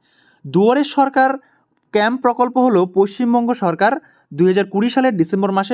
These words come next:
শুরু করা একটি নতুন প্রকল্প। এই প্রকল্পের অধীনে পশ্চিমবঙ্গ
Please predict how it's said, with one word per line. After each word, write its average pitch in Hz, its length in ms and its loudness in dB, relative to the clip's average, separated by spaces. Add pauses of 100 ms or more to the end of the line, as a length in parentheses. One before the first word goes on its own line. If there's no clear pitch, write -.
শুরু 175 180 0
করা 185 160 0
একটি 185 180 -10
নতুন 185 240 -2
প্রকল্প। 120 260 -4 (540)
এই 220 140 2 (100)
প্রকল্পের 247 420 0
অধীনে 214 220 0 (160)
পশ্চিমবঙ্গ 233 480 0